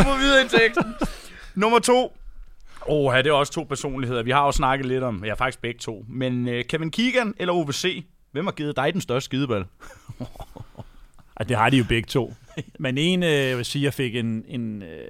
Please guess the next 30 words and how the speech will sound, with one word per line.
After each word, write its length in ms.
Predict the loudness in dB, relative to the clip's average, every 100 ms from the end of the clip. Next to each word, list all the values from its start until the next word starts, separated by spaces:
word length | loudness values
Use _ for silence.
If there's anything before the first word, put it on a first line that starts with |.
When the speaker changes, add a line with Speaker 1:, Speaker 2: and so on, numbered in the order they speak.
| -14
Speaker 2:
en 140 | -8 -2
rigtig 260 | -2 0
skideball, 420 | 0 2 2 0
hvor 140 | 0 0
jeg 60 |
virkelig 200 | 0 -2
kunne 140 | -2 -2
mærke, 220 | 0 0
at 20 |
jeg 100 | -2
var 80 | -2
på 120 | -2
udebane. 440 | -2 -2 -4 -4 -6
Og, 380 | -6 -6 -8
og 100 | -8
det 80 | -4
her 80 | 0
med 120 | 0
hierarki 360 | 0 -2 -2 -2
i 60 |
udlandet. 440 | 0 -2 -2 -6 -10 -6
Speaker 1:
Ja. 220 | 0 2 2
Speaker 2:
I 100 | 2
England, 280 | 0 -2
der 60 | -4
er 40 |
der 80 | -4
meget 280 | -4 -2 0
med 100 | -2
hierarki. 420 | -2 -4 -8 -10